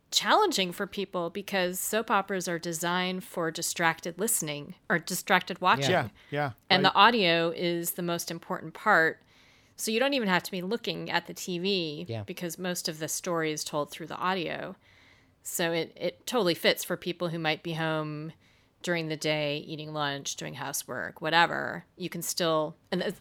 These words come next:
Speaker 1: things get repeated over and over on soap operas. So it's rather painful to sit in a classroom and have
Speaker 3: Hmm.
Speaker 1: to watch a whole episode.
Speaker 2: Is there something, Jennifer, that would make you want to listen to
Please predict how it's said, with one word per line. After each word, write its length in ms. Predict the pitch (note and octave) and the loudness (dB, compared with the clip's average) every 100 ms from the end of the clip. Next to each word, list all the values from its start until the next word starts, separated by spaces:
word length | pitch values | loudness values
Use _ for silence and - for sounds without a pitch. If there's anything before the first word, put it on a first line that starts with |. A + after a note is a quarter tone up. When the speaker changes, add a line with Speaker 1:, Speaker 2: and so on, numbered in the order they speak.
| - | -2
Speaker 1:
things 220 | A3+ G3+ | 0 2
get 140 | - | 0
repeated 440 | D3 - - C#4+ B3 | 0 -2 2 6 6
over 220 | A#3+ A3 | 4 0
and 80 | G#3+ | 0
over 220 | G#3 G3+ | 0 0
on 120 | G3 F#3+ | 0 -2
soap 280 | G3+ F#3 | -4 -2
operas. 440 | F3 F3 F3 E3+ F3 | -2 -2 -2 -2 -2
So 400 | - E3 D#3 D#3 | -2 -2 -2 -4
it's 320 | F3 E3+ - - _ _ - | -6 -6 -6 -10 _ _ 0
rather 380 | F#3+ A3 A#3+ A3 | 6 8 6 0
painful 800 | G3 G3 G3 F3+ D#3+ D#3 D#3 - | -2 -4 -4 -2 0 0 -2 -6
to 140 | - | -6
sit 220 | - F#3 | -2 -2
in 40 | E3+ | -4
a 60 | |
classroom 640 | - D#3+ D3 - D#3+ C#3+ C#3+ | -4 0 0 -2 -6 -6 -8
and 100 | C#3+ | -2
have 160 | G3+ D#3+ | 0 0
Speaker 3:
Hmm. 40 | |
Speaker 1:
to 100 | D#3 | -4
watch 320 | C#3 - - | -6 -4 -6
a 60 | E3 | -6
whole 180 | D#3+ G#2+ | -6 -6
episode. 600 | - C3+ - E2+ E2+ - _ _ _ _ _ | -8 -8 -8 -8 -10 -14 _ _ _ _ _
Speaker 2:
Is 180 | A3 E3+ | 0 4
there 140 | G#3+ | 2
something, 480 | G#3 C4 C#4 A#3+ G#3 | 4 4 4 4 2
Jennifer, 680 | D3 D3+ C#3+ - C3 B2 A#2 _ _ _ _ _ _ _ | 2 0 -2 -4 -4 -4 -6 _ _ _ _ _ _ _
that 300 | D3 D#3 D#3 | -2 0 2
would 140 | D#3 | 0
make 340 | D3 D3+ D#3 - | 0 -4 -6 -2
you 160 | D3+ | 0
want 380 | C#3+ B2+ C3+ - | 0 0 -4 -4
to 120 | - | -8
listen 640 | C3 C3+ C#3 - C3 B2+ A#2+ | -6 -2 -2 -2 -6 -6 -6
to 380 | B2 A#2+ A#2+ | -6 -4 -6